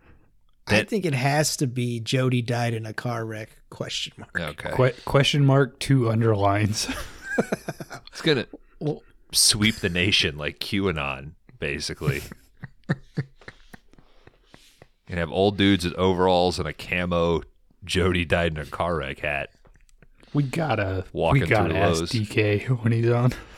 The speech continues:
Speaker 2: He's gonna, he has such pressure
Speaker 1: I think I might have
Speaker 2: Cat's
Speaker 1: just
Speaker 2: out of the
Speaker 1: broke this
Speaker 2: bag.
Speaker 1: whole thing.
Speaker 2: Phantasm expert D K will be joining us for Phantasm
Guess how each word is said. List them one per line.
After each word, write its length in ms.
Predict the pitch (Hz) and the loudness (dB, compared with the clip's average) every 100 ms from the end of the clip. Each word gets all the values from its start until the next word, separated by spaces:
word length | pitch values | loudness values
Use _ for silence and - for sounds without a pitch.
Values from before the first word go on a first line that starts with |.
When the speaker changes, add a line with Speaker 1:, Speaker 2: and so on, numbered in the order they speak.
| - - _ _ _ _ _ - | -20 -20 _ _ _ _ _ -10
Speaker 2:
He's 380 | - 131 135 | -6 -4 -4
gonna, 240 | - 117 101 | -2 -4 -4
he 240 | - 117 120 | -8 -2 2
has 260 | 113 95 | 2 2
such 680 | - - - 90 - - - - _ _ _ - | -2 -4 -2 -4 -4 -8 -10 -16 _ _ _ -4
pressure 500 | 82 76 - 71 69 - - _ - _ _ _ _ _ _ _ _ _ _ _ _ - 127 | -2 -2 -2 -4 -8 -16 -20 _ -20 _ _ _ _ _ _ _ _ _ _ _ _ -12 -8
Speaker 1:
I 40 | |
think 180 | 135 127 | -4 -2
I 40 | |
might 200 | 110 110 | -2 -2
have 100 | 107 | 2
Speaker 2:
Cat's 160 | 117 123 | 4 4
Speaker 1:
just 20 | 131 | 6
Speaker 2:
out 140 | 123 | 6
of 60 | 113 | 6
the 60 | |
Speaker 1:
broke 140 | 95 113 | 6 6
this 160 | 107 | 6
Speaker 2:
bag. 60 | 92 | 4
Speaker 1:
whole 160 | 113 110 | 0 -4
thing. 380 | 110 113 107 - _ _ _ _ _ _ | -6 -6 -8 -10 _ _ _ _ _ _
Speaker 2:
Phantasm 600 | - 107 110 113 101 101 | 0 2 4 4 4 2
expert 580 | 98 101 - 98 92 85 _ - | 2 0 0 2 2 -2 _ -6
D 160 | 113 | -6
K 280 | - 87 73 | -4 -4 -2
will 140 | 73 | -4
be 140 | 73 76 | -4 -4
joining 360 | - 76 71 71 | -4 -4 -4 -8
us 300 | 71 - - _ _ _ _ _ _ _ _ _ _ _ _ _ _ _ | -8 -12 -14 _ _ _ _ _ _ _ _ _ _ _ _ _ _ _
for 160 | - | -20
Phantasm 400 | - 82 80 - | -14 -10 -6 2